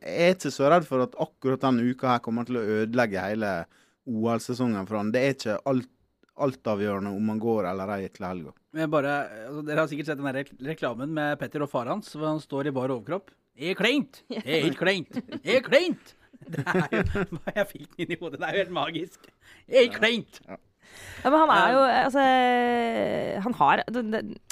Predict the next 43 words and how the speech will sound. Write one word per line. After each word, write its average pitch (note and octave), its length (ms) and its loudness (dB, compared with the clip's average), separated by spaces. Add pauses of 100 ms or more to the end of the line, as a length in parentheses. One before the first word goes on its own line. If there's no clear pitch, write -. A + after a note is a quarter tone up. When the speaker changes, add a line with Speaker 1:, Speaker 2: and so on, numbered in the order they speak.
(260)
Speaker 3:
I C4 100 -2
journalistikken B3 400 2
snakker C4 200 2
vi G#3+ 40 4
ofte G#3 140 -2
om G#3+ 80 0
sånn G#3 220 0
X-faktor, - 760 -2
eller F3 460 2
være F3 200 0
en - 80 -8
it-girl, E3 560 0
eller F3 120 0
et F#3+ 100 -6
eller F#3 120 2
annet. F#3 120 -4
Altså, A3+ 160 0
men A#3 120 0
det B3 80 6
er, A#3 100 2
det G#3 60 6
er B3 120 4
den B3+ 100 4
der A#3+ 100 0
følelsen G3 420 2
av, G#3+ 100 2
liksom, G#3+ 100 2
at A3 100 0
han - 120 -10
har G#3+ 300 4
en A3+ 60 0
sånn, A#3+ 160 -6 (380)
han C#4+ 160 4
har A#3+ 140 8
noe C4 100 6
helt C4+ 100 -8 (380)
annet F#3 480 4
ved F#3 160 -4
seg C#4 320 2
enn G3+ 140 0
den G#3 80 -2
tradisjonelle A3 500 0
idrettsutøveren. A3 600 2